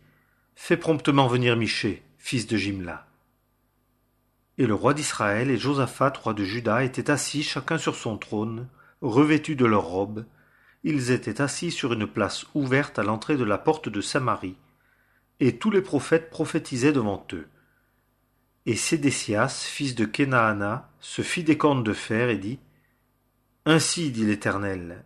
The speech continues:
avec celle-ci tu heurteras les Syriens jusqu'à les exterminer. » Et tous les prophètes prophétisaient de même, disant, « Monte à Ramoth de Galaad et prospère,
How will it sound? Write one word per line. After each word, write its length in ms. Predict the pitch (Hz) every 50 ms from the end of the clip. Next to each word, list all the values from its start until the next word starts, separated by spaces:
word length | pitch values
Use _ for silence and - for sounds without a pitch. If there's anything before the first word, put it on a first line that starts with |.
| _
avec 260 | - 156 147 170 170 -
celle-ci 460 | - 180 165 143 - - - 170 135
tu 300 | - - 147 156 - - -
heurteras 540 | 175 - - - - 156 147 123 131 127
les 80 | 120 117
Syriens 460 | 110 - - 127 104 104 107 110 110
jusqu'à 400 | 101 107 147 147 - - 147 139
les 240 | 127 120 113 110 139
exterminer. » 760 | 151 151 - - - 147 123 107 110 107 98 90 85 82 80 - _ _ _ _ _ _ _ _ _ _ _ _ _ _ _ _ _ _ _
Et 180 | - 117 110 113
tous 160 | - - 208
les 120 | 196 190
prophètes 520 | 185 - - 147 - - - 143 - - -
prophétisaient 640 | - - - - - 143 135 - 117 107 113 131 131
de 140 | 113 104
même, 400 | 98 98 98 101 107 113 113 123 127 -
disant, « 520 | 120 104 104 104 95 95 101 107 117 127 - _ _ - - - - _ _ _ _ _ _ _ _ _ _ _ _
Monte 440 | - 135 170 220 220 160 - - - -
à 100 | 139 123
Ramoth 340 | 113 127 131 127 123 113 110
de 80 | 113
Galaad 580 | 107 110 110 104 107 104 101 95 92 87 - - _ _
et 100 | 151 139
prospère, 880 | - - - 190 165 - - - - 113 95 90 82 78 - - -